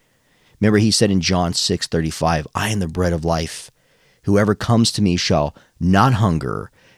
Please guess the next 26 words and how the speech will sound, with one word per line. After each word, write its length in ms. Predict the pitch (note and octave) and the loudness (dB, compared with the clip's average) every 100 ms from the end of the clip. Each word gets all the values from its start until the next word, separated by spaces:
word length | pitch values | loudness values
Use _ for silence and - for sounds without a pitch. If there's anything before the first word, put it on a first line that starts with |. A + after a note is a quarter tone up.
| - | -4
and 100 | F2+ | 0
whoever 360 | F#2+ G2 G2+ | 2 4 2
believes 520 | F2 F#2+ A2 E3+ F#3 C3 | 2 2 4 4 2 2
in 140 | F2+ | 2
me 380 | D#2 B1 C2+ - _ _ | 0 -6 -10 -12 _ _
shall 320 | - - A2 | -8 -4 -2
never 560 | G2+ F2 E2 D#2 G2 - _ - | 0 0 -2 -4 -8 -10 _ -16
thirst." 720 | - D#3+ D3+ A2 - - - _ _ _ - | 0 0 0 -4 -12 -14 -18 _ _ _ -4
And 140 | A2 | 0
then 120 | B2+ E3+ | 2 2
we're 120 | D#3 | 0
told 260 | B2+ A#2 | 2 2
in 100 | F#2 | 2
verse 320 | E2 F2 - - | 0 -4 -4 -6
twenty-seven, 720 | F#2 E2 - D2+ C#2 C2+ - _ _ _ _ | -4 -2 -2 -4 -6 -10 -16 _ _ _ _
"And 160 | F#2 G2 | -4 -2
Jesus 340 | F#2 B2+ C3 | 0 0 -2
took 220 | - A2 - | -4 -6 -6
a 60 | |
cup, 420 | - - - - - _ _ _ - | -8 -8 -8 -12 -20 _ _ _ -6
and 100 | E2+ | 0
when 100 | G2+ | 2
he 60 | G#2 | 2
had 140 | D#2+ | 2
given 260 | G2+ B2 A2 | 2 2 0
thanks, 680 | - F#2 C#2+ A#1+ - - | -2 -2 -2 -6 -6 -8